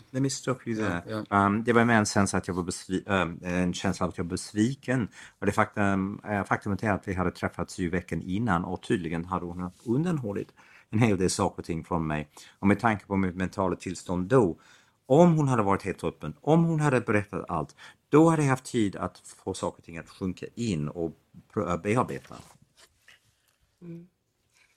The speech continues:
Speaker 3: Eh, det, det finns ett S M S också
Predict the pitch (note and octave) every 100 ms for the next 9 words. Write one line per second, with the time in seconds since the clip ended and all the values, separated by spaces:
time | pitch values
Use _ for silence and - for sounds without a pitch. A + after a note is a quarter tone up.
0 | _ _ _ _ _ _ _ _ _ _
1 | _ _ _ _ _ _ _ _ _ _
2 | - - - - - _ _ - - _
3 | - D3 D3+ - - - D#3 D3 C#3+ -
4 | - - D#3 F#3+ F#3+ G3 F#3 G3+ E3+ -
5 | - F#3+ - - D3+ D3+